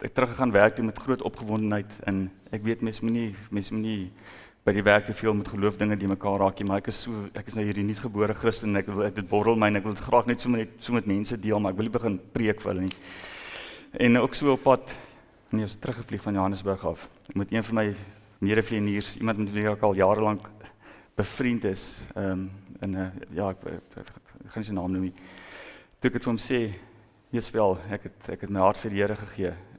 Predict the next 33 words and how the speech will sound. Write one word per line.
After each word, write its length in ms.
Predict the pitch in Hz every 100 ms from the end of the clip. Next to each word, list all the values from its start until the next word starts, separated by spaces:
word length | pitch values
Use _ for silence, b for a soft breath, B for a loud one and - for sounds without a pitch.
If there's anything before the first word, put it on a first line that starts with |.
| -
Het, 80 | - _ _ - - - - - - - - -
ongelukkig, 520 | 127 - 110 104 98 - -
het, 120 | 98 - _
wat 160 | 110 107
ek 100 | 101
daar 180 | 104 104
beleef 300 | 104 104 98
het, 120 | 101
en 120 | 95
ek 120 | 95
het 40 | 107
ook 120 | 98
besef 240 | 104 110 92
daar 160 | 92
so 120 | 92 95
dat 140 | 90
ons 160 | 95 95
as 100 | -
Christene 420 | 98 92 101 92
het 100 | 92
'n, 100 | 90
het 140 | 82
'n 60 | 92
groter 360 | - 104 92
taak 280 | - 98 92
as, 80 | 95
dus, 280 | 95 87 -
as 120 | 92
wat 100 | -
ons 80 | 92
regtig 280 | 95 98 95
dink, 200 | 95 95
maar 160 | 92